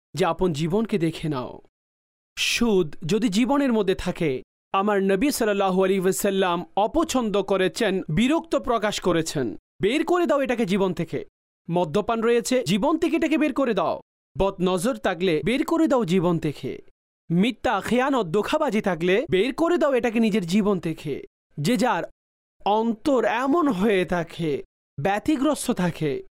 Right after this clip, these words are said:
তার মধ্যে হিংসা থাকলে, লালসা থাকলে, ব্যগ্রতা থাকলে, দুশ্মনী থাকলে, শত্রুতা থাকলে,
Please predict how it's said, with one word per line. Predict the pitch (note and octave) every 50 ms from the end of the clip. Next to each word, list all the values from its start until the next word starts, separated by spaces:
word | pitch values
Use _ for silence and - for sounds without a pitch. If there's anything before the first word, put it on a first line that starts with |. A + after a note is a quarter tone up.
| _ _ _ _ _ _ _ _ _ _
তার | - F3 F#3
মধ্যে | F#3+ F#3+ F#3+ E3 D#3 F#3+
হিংসা | F#3 C#3 - D#3 A#3 B3+ - - - G3+
থাকলে, | F3+ - E3+ E3 D#3 E3 F3 E3+ D#3+
লালসা | D3+ D#3 E3 E3 G3+ A#3+ B3+ - - G3+
থাকলে, | - F3+ E3+ D3 D3+ D3 C#3+ C3+ B2 - -
ব্যগ্রতা | - F#3+ F#3 G3 F3 E3+ A3 A#3+ A#3 - G#3
থাকলে, | G3 D#3 D3 F3 D3+ D3+ D#3+ D#3+ D3+ C#3 C3+ - D3
দুশ্মনী | D#3 A#3 A#3 - - A#3+ C#4 C4+ A#3+ G3
থাকলে, | - F3 D#3 D3 D3+ D3+ C#3+ C3 - -
শত্রুতা | - - - - F#3 F3+ F3+ - - C#4 C4 - G3 -
থাকলে, | - C3 - - D3+ C#3+ C3+ -